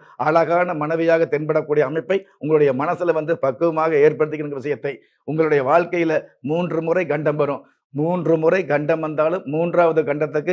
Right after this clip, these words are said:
யாராக இருந்தாலும் தப்ப முடியாது. அதே மாதிரி திருமண வாழ்க்கையில முந்நூறு முறை கண்டம் வந்தால் கூட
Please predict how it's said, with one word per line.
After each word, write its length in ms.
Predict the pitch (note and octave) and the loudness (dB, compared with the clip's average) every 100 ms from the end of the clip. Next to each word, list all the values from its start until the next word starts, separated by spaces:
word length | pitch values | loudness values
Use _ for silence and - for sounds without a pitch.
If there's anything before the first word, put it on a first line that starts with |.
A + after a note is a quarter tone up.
| F3+ | -2
யாராக 460 | C#3 D3+ D#3 E3 C#3+ | 0 4 6 4 2
இருந்தாலும் 340 | D3 D#3+ E3 | 0 0 2
தப்ப 240 | C3+ C3+ D#3 | 0 0 0
முடியாது. 420 | C#3+ C#3+ B2+ C3 - _ | 0 -2 -2 -4 -8 _
அதே 280 | C3+ D3+ F3 | -4 0 0
மாதிரி 200 | E3+ F3 | 0 -2
திருமண 320 | F3 D3+ F3 F3 | 0 0 0 2
வாழ்க்கையில 420 | D#3 D#3 D3 D#3 D3+ - _ | 2 2 0 0 -2 -2 _
முந்நூறு 520 | C#3 D#3+ E3+ F3+ F3 | -4 -4 0 2 4
முறை 200 | D#3+ F3+ E3 | 4 2 0
கண்டம் 320 | D3 D#3 D#3 | 0 0 0
வந்தால் 280 | D3+ D#3 D3 | 0 -2 0
கூட 120 | E3+ | 0